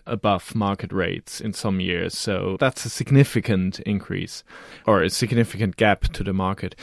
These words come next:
The other interesting thing I find is, is a general point about the whole salts review, which one could argue, why was it necessary to spend seventeen million on a report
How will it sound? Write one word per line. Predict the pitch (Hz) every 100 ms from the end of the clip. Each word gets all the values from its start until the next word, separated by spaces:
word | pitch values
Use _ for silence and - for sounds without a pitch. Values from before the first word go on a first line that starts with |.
| - -
The | - 139 143
other | 151 147 -
interesting | 147 143 147 - 135 117
thing | 107 123 117 104
I | 110
find | 123 117 107
is, | 107 104 -
is | - -
a | 120
general | 143 147 127
point | 110 - 120 113
about | - - 104
the | 95 101
whole | 110 104
salts | - - 120 113 -
review, | - 92 90 90 87 85
which | 110 107 - -
one | 139 135
could | 139 135
argue, | 120 120 117 113 104 104 - - _ _
why | 113 117 117
was | 113 110 110
it | 101
necessary | 117 113 113 - 110 98 95 92 -
to | -
spend | - - 113 98 98
seventeen | - 117 110 - 110 104
million | 110 107 104 98 95 95 92
on | 107 101
a | 95
report | 90 92 - 120 110 101 92